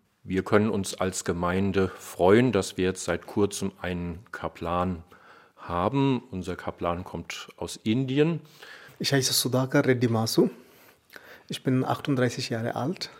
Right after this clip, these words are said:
Speaker 2: Zweitausendvierzehn November bin ich hier nach Deutschland gekommen und habe ich hier in Deutschland die Sprache gelernt.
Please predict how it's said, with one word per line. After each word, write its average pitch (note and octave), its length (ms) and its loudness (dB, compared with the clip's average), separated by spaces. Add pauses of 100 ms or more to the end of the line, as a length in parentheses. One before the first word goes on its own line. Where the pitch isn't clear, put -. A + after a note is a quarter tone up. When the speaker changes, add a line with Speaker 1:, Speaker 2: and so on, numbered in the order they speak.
Speaker 2:
Zweitausendvierzehn C#3 1000 2 (380)
November C#3 380 0
bin C3 200 2
ich B2 100 -2
hier C#3+ 220 2
nach C3 140 -2
Deutschland B2 400 0
gekommen D#3+ 420 -2 (680)
und B2+ 140 -2
habe C3 200 2
ich C3 120 -4
hier D3 320 2
in C3 80 0
Deutschland B2+ 480 0
die B2+ 60 0
Sprache B2 420 -2
gelernt. A#2+ 560 -6